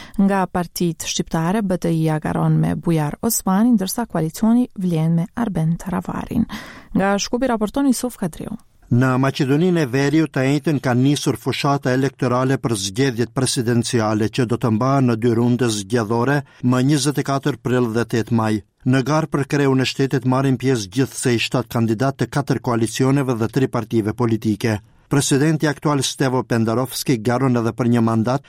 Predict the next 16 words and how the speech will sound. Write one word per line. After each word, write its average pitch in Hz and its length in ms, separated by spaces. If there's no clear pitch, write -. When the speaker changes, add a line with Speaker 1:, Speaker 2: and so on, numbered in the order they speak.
Speaker 2:
me 131 220
propozim 143 480
të 127 160
lidhje 123 320
socialdemokrate 123 960
në 110 80
pushtet, 139 480
që 135 240
është 143 240
në 127 160
koalicion 123 480
me 117 160
disa 139 240
parti 123 320
tjera 110 300
politike. 110 640